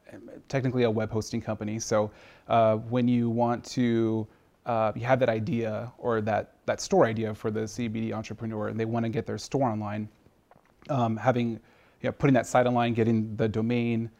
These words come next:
uh, and then having it live online with the images and the products and, and, and those things. Uh, we have web hosting plans, uh,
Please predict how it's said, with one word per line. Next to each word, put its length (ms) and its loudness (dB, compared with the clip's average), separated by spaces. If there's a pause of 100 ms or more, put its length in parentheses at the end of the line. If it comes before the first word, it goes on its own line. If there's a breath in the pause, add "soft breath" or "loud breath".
(160 soft breath)
uh, 520 2
and 100 -2
then 100 0
having 300 2
it 100 -2
live 460 0
online 360 -2
with 100 -6
the 80 -8
images 400 -2
and 80 -2
the 40 -6
products 440 -6
and, 100 -8
and, 300 -6
and 120 -6
those 200 -6
things. 320 -6 (320 loud breath)
Uh, 140 4
we 120 0
have 260 0 (160)
web 140 0
hosting 300 -4
plans, 460 -6
uh, 400 4